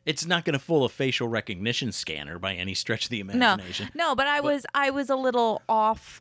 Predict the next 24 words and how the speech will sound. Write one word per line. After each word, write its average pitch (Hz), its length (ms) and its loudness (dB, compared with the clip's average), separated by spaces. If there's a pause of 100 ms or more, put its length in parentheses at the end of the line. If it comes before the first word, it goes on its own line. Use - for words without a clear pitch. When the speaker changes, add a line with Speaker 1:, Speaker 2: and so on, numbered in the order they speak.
Speaker 2:
um, 190 460 2
when 214 240 2
I 208 80 4
was 208 140 0
also 208 280 2
looking 196 320 -2
at 185 80 -4
the 180 80 -8 (240)
stuff - 360 -2
for 170 360 -2
House 185 380 2
of 175 140 -6
Gucci 180 560 4
until 175 320 4
I 165 160 4
saw 190 300 4
them 175 200 2
in 160 140 -4
costume, 196 520 2
and 190 120 2
then 180 80 2
I'm 185 120 0
just 180 200 -4
like, 185 220 -2